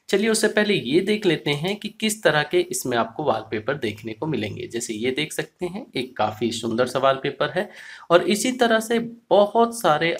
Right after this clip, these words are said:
आपको वॉलपेपर यहाँ देखने को मिल जाते हैं। और सबसे अच्छी बात ये है कि ये वॉलपेपर ऑटोमेटिक आपके डेस्कटॉप पे बदलते रहेंगे। हाँ, इसके लिए आपके सिस्टम को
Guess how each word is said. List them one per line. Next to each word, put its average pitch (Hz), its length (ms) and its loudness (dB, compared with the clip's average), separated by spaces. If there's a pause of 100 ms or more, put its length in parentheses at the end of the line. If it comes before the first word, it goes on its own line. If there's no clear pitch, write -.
आपको 127 500 0
वॉलपेपर 110 640 -2
यहाँ 110 300 -6 (160)
देखने 113 380 -8
को 175 280 -6 (240)
मिल 107 220 0
जाते 107 300 -4
हैं। - 120 -16 (360)
और 127 120 4
सबसे 180 440 4
अच्छी 262 280 2
बात 208 320 6
ये 151 320 4
है 160 240 2
कि 151 180 -12
ये 160 180 0
वॉलपेपर 123 760 2 (220)
ऑटोमेटिक 151 880 2 (120)
आपके 117 380 -2
डेस्कटॉप 127 640 0
पे 143 160 0 (300)
बदलते 120 640 2
रहेंगे। 113 460 -8 (320)
हाँ, 107 380 -4
इसके 147 300 2
लिए 214 240 2
आपके 165 840 2
सिस्टम 185 480 0
को 151 360 -2